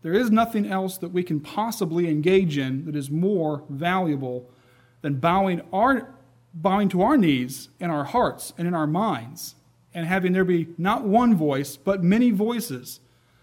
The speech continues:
on the earth today petitioning for more of the Holy Spirit in their lives. This is the greatest thing we can do. Let us prove it by our dedication to it now. So, as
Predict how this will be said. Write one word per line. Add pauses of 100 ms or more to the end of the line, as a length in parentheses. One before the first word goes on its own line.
(280)
on
the
earth
today (300)
petitioning
for
more
of
the
Holy
Spirit
in
their
lives. (400)
This
is
the
greatest
thing
we
can
do. (720)
Let
us
prove
it
by
our (300)
dedication
to
it
now. (2000)
So,
as